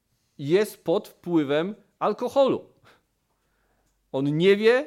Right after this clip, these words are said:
co się dzieje, on nie zdaje sobie sprawy, chociaż jest przekonany, często aż do odcięcia systemu, że on wie, co się dzieje. Większość pijanych, jak się s-,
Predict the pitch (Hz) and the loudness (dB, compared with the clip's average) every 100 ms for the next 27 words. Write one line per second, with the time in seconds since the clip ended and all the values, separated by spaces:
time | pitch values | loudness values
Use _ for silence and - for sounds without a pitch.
0 | - _ 202 185 185 214 226 247 185 190 | -8 _ -12 -10 -8 -4 -2 -2 -4 -2
1 | 190 139 156 151 151 147 139 139 185 - | -4 0 0 0 -4 -8 -6 -6 -6 -12
2 | - 247 - 123 165 240 - _ _ _ | 4 4 4 2 0 -2 -12 _ _ _
3 | _ _ _ _ _ _ _ _ - 143 | _ _ _ _ _ _ _ _ -8 -6
4 | 185 - 190 185 185 156 104 113 175 233 | -6 -6 -8 -2 2 2 0 -2 -4 -6
5 | - _ _ _ _ _ _ _ _ _ | -12 _ _ _ _ _ _ _ _ _
6 | - 143 123 - 135 185 - 139 143 151 | -4 -4 -6 -4 -2 -2 -2 -4 -2 -4
7 | 160 - - 147 120 127 170 - 151 - | -4 -6 -2 -2 0 -2 -2 -4 -12 -4
8 | 147 135 139 175 - _ _ _ _ _ | -2 0 0 -2 -4 _ _ _ _ _
9 | _ 120 170 202 233 381 240 - _ _ | _ 0 2 4 6 6 6 2 _ _
10 | - 135 123 110 90 - _ _ _ _ | -10 -8 -6 -6 -8 -10 _ _ _ _
11 | _ _ _ _ _ _ _ _ _ _ | _ _ _ _ _ _ _ _ _ _
12 | _ _ _ _ _ 123 208 226 220 - | _ _ _ _ _ -2 -2 0 -4 -4
13 | 202 226 220 170 196 165 - 170 - - | 0 4 4 2 0 -4 -4 -12 -12 -20